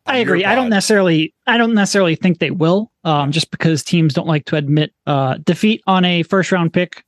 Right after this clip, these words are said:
Speaker 1: after two years. Uh, but he, if I was running the team, it would certainly be in the running because he didn't talk about having a, a bad summer league.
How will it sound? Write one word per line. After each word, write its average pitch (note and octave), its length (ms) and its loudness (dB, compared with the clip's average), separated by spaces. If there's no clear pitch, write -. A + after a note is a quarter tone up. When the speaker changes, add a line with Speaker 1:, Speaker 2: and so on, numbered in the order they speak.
Speaker 1:
after D#3 400 -2
two D#3 180 0
years. F3 360 2
Uh, D3 100 -4
but F3 200 -2
he, F3+ 160 4
if F3+ 300 0
I F#3 100 2
was F3+ 140 0
running F3+ 220 0
the D#3+ 60 0
team, D#3+ 240 -2
it D3+ 80 0
would D3 140 2
certainly D#3 280 0
be C#3+ 100 2
in C#3 40 0
the C3 80 0
running C3 280 0
because C#3 220 -2
he C#3+ 140 2
didn't C3 280 -2
talk E3 180 0
about D3 160 -2
having C#3 220 0
a, B2+ 240 -2
a D3 200 0
bad E3 520 0
summer E3+ 320 0
league. C3+ 280 -2